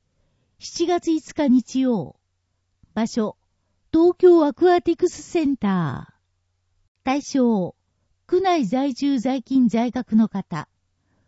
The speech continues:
小学生は一種目、その他は二種目まで参加できます。申し込み、六月四日木曜まで。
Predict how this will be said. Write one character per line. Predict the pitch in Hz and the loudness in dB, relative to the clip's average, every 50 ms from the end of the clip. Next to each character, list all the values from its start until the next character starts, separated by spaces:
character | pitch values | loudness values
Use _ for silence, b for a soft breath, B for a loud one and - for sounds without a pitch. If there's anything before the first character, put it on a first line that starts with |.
| _ _ _ | _ _ _
小 | _ - - 320 330 359 | _ -8 -2 0 2 2
学 | 349 392 381 370 - | 2 0 -2 -4 -4
生 | - - 277 240 190 | -6 -2 0 0 0
は | 180 170 | 0 0
一 | 170 - - - - | -2 -4 -8 -8 -2
種 | 277 226 | 0 2
目、 | 254 247 _ _ - 156 135 - _ _ _ _ _ _ _ _ _ _ | 2 0 _ _ -14 -14 -14 -16 _ _ _ _ _ _ _ _ _ _
そ | _ - - 294 254 | _ -6 0 2 2
の | 302 330 | 4 4
他 | 339 349 - - - 196 | 2 0 0 -2 -2 0
は | 185 180 175 | 0 0 0
二 | 165 190 202 | 0 0 0
種 | 180 - - 370 | -2 -4 -8 -6
目 | 370 359 - 349 | -6 -4 -2 0
ま | 277 247 196 | 0 0 0
で | 180 185 | -2 -4
参 | - - 233 226 233 | -4 -2 -2 -2 -2
加 | - 226 | -2 -4
で | 190 202 | -6 -6
き | - - 165 | -6 -6 -6
ま | 156 147 143 | -6 -6 -8
す。 | - _ - _ _ _ _ _ _ _ _ _ _ _ _ _ _ _ _ _ _ _ _ _ _ - | -12 _ -20 _ _ _ _ _ _ _ _ _ _ _ _ _ _ _ _ _ _ _ _ _ _ -2
申 | 208 285 311 294 | -2 -2 -2 -4
し | - | -6
込 | - 285 269 | -6 -2 2
み、 | 220 208 196 - - _ _ _ _ _ _ _ _ _ _ _ _ _ - | 2 2 2 0 -6 _ _ _ _ _ _ _ _ _ _ _ _ _ -6
六 | 170 240 262 - - - | -6 -6 -6 -6 -4 -2
月 | 381 370 - - 330 | -2 -2 -2 -2 -2
四 | 330 349 - | -2 -2 -2
日 | _ - 320 | _ -4 0
木 | 277 285 - _ - 285 | 0 0 -2 _ -4 -4
曜 | 311 285 262 | -2 0 2
ま | 208 208 185 | 0 0 0
で。 | 156 147 120 - | -4 -6 -10 -14